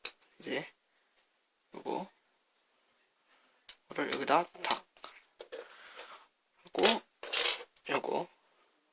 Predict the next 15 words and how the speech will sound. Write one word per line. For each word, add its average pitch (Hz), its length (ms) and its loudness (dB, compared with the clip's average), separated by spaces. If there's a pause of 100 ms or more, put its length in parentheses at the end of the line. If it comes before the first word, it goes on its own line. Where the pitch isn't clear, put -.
(720)
열다섯 147 380 0
칸짜리 139 360 0
끝에, - 300 -2
끝에다가 170 540 -2
파란색 160 500 -6
박아주시고 123 640 -2
연결해주시면 120 800 -4
돼요. 156 200 -2 (840)
이렇게 - 360 -6 (2250)
됐죠? - 280 0 (520)
이 - 40 0 (360)
상태로 156 720 2 (680)
요거, 160 380 -4 (600)
요거를 139 360 -2 (1300)
이렇게, - 220 4